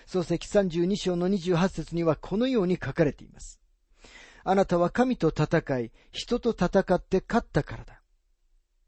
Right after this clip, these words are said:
彼はどのようにして勝ったのでしょうか。彼がより優秀なレスラーだったからでしょうか。いいえ、違います。神様が彼を組み伏せられたのです。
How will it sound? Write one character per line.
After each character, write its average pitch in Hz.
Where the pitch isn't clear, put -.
彼 226
は 175
ど 175
の 254
よ 285
う 254
に 214
し -
て 185
勝 190
っ -
た 147
の 120
で 92
し -
ょ -
う -
か。 -
彼 208
が 175
よ 185
り 170
優 226
秀 240
な 214
レ 240
ス 254
ラ 175
ー 147
だ 160
っ -
た -
か 139
ら 123
で -
し -
ょ -
う -
か。 -
い 196
い 196
え、 170
違 131
い 107
ま -
す。 -
神 247
様 180
が 180
彼 214
を 185
組 233
み -
伏 -
せ 226
ら 170
れ 156
た 110
の -
で -
す。 -